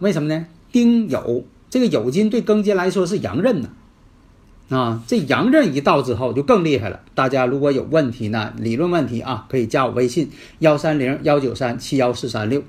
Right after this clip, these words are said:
啊，就是我希望呢，在理论上呢，大家都能过关啊。那这个五行上我们看，这个人这个到了这个阳刃的时候，怎么回事儿啊？啊，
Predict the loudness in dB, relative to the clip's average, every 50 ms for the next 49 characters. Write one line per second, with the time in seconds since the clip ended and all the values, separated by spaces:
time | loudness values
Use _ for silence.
0 | -14 _ _ -14 -8 -4 -2 -2 -2 -2 -4 -4 -4 -4 -4 -4 -4 -4 -4 -6
1 | -6 -8 -10 -8 -6 -2 -2 -2 -2 -2 -2 -4 -6 -8 -10 -20 -20 -20 -10 -4
2 | -2 -2 -2 -2 -4 -4 -2 0 0 0 0 -2 -4 -2 -2 -4 -4 -6 -6 -4
3 | -4 -4 -2 -2 -4 -4 -4 -2 2 0 0 2 2 0 0 -2 -4 -6 -4 -4
4 | -4 -4 -8 -16 -8 0 0 2 4 4 4 4 2 0 -2 -4 -6 -4 -4 -4
5 | -2 -2 -4 -4 -6 -8 -8 -4 -4 -4 -6 -6 -14 -20 -20 -20 -20 -18 _ 2
6 | 4 6 6 6 4 4 2 2 2 2 4 4 6 6 6 8 6 6 4 2
7 | 0 -4 -2 0 2 4 4 4 4 2 2 2 2 0 0 0 2 4 4 4
8 | 2 0 -2 -4 -8 -10 -10 -12 -16 -16 _ _ -16 -8 -6 -4 0 0 0 0
9 | 0 -2 0 -2 -4 -4 -4 -10 -14 -20 _ _ -20 -20 _ _ -20 -12 -10 -10
10 | -10